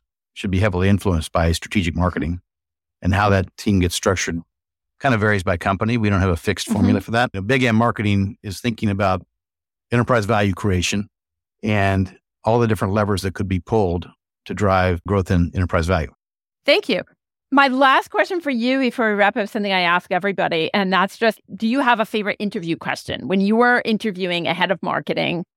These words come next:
Speaker 2: any favorite interview question that you like to ask them?
Speaker 1: I don't know if there's one question. I really like to get to know people and try to understand what makes them tick.
Speaker 2: Mm-hmm.
Speaker 1: I love it when a, when an executive wants to be a C E O, but if they don't want to be C E O, that's
Speaker 2: Mm-hmm.
Speaker 1: okay.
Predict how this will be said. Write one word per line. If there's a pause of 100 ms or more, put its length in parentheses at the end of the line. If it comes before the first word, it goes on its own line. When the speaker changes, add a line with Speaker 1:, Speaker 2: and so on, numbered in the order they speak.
(320)
Speaker 2:
any (240)
favorite
interview
question
that
you
like
to
ask
them? (920)
Speaker 1:
I
don't
know
if
there's
one
question.
I
really
like
to
get
to
know
people
and
try
to
understand
what
makes
them
tick.
Speaker 2:
Mm-hmm. (640)
Speaker 1:
I
love
it
when
a, (180)
when
an
executive
wants
to
be
a
C
E
O, (280)
but (340)
if
they
don't
want
to
be
C
E
O,
that's
Speaker 2:
Mm-hmm.
Speaker 1:
okay.